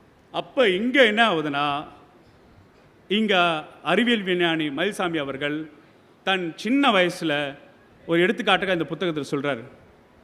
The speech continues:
அவர் கிராமப்புற வாழ்க்கையில வாழ்ந்து வந்தபோது, நிலவுல தண்ணியே இல்ல, நிலவுல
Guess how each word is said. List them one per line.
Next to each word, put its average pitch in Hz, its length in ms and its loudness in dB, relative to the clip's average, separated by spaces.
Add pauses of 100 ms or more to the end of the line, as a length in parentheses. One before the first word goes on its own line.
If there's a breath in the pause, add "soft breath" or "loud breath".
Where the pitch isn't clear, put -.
(200)
அவர் 180 220 2
கிராமப்புற 214 600 0
வாழ்க்கையில 190 420 0
வாழ்ந்து 175 320 0
வந்தபோது, 170 400 0 (880)
நிலவுல 262 560 8 (300)
தண்ணியே 269 500 8 (200)
இல்ல, 233 180 8 (1300)
நிலவுல 240 480 8